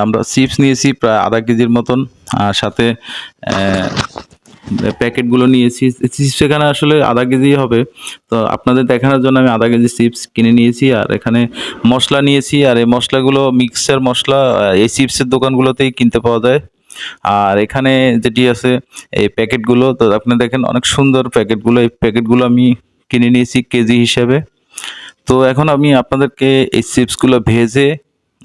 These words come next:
এ, প্যাকেট করে দেখাবো আসলে এটি আবার কীভাবে করে। তো আপনারা দেখতে পাচ্ছেন তেল গরম হয়ে গেছে। তো আমি আসলে এটি নিজে নিজে তৈরি করে, উম, আপনাদেরকে দেখাতে চাই যে আসলে আমি একজন অভিজ্ঞ লোক,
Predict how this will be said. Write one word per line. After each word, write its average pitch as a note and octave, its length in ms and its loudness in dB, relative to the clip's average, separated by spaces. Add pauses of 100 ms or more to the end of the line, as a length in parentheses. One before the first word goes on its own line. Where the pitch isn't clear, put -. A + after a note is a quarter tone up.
এ, G2+ 160 0
প্যাকেট B2 300 -4
করে B2+ 180 2
দেখাবো A2+ 380 0
আসলে A2 280 0
এটি A2 240 -2
আবার G#2+ 160 2 (100)
কীভাবে B2+ 340 2
করে। F2+ 300 -2 (2500)
তো A2+ 80 -2
আপনারা B2 240 0
দেখতে A#2+ 220 -2
পাচ্ছেন A#2+ 260 0
তেল A2+ 320 0
গরম A2+ 300 0
হয়ে C3 140 0
গেছে। A#2+ 240 -2
তো A#2+ 140 -2
আমি A#2 300 2
আসলে B2 260 0
এটি B2+ 140 -2
নিজে C#3 440 2
নিজে C3+ 400 2
তৈরি B2 340 0
করে, B2+ 300 0 (320)
উম, G#2+ 260 0
আপনাদেরকে B2+ 500 0
দেখাতে A#2 380 -2
চাই A#2 200 0
যে G#2+ 160 0
আসলে A#2 460 0 (380)
আমি B2+ 540 4
একজন A#2 260 0
অভিজ্ঞ C#3 500 2
লোক, C3+ 240 2